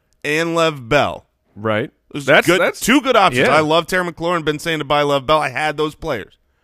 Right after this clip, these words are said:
Speaker 1: But would you send them away for David Johnson and Cooper Kupp? Another, I mean, look, maybe, maybe David
Speaker 2: I, I
Speaker 1: Johnson
Speaker 2: think
Speaker 1: is
Speaker 2: I
Speaker 1: a
Speaker 2: would do
Speaker 1: downgrade.
Speaker 2: that, yeah.
Speaker 1: Cooper Kupp, clearly an upgrade, even though
Speaker 2: Maybe.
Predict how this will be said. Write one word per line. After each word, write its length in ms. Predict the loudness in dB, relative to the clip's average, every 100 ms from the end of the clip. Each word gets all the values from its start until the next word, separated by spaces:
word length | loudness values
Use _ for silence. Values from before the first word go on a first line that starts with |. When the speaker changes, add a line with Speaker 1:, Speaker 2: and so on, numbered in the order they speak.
| _ _ _
Speaker 1:
But 100 | -2
would 240 | 2 2 2
you 140 | -2
send 300 | 0 0 0
them 100 | 0
away 460 | 0 2 2 2 -4 _ _ _
for 140 | -8 -6
David 400 | -2 -2 -2 -4
Johnson 500 | -2 0 -2 -6 -8
and 180 | -8 -10
Cooper 320 | -8 -8 -6
Kupp? 460 | -4 0 0 -2 -16 _ _
Another, 420 | -2 0 2 2 -2 _ -16 -10
I 140 | -6
mean, 260 | -6 -6 -8 _ _ _ _
look, 180 | -2 -2
maybe, 400 | 0 -2 -2 -10 -10
maybe 300 | -8 -6 -2
David 200 | -2 0
Speaker 2:
I, 20 |
I 20 |
Speaker 1:
Johnson 280 | -2 -2 0
Speaker 2:
think 100 | 0
Speaker 1:
is 40 | 2
Speaker 2:
I 40 |
Speaker 1:
a 20 |
Speaker 2:
would 80 | 2
do 60 | 2
Speaker 1:
downgrade. 280 | 2 0 0
Speaker 2:
that, 40 |
yeah. 100 | 0
Speaker 1:
Cooper 160 | -2 -2
Kupp, 340 | -4 -4 -6
clearly 380 | -6 -2 0 0
an 60 | -2
upgrade, 520 | -4 -6 -4 -4 -6 -6
even 200 | -6 -4
though 260 | -4 -4
Speaker 2:
Maybe. 580 | -6 -4 -4 -6 -10 -14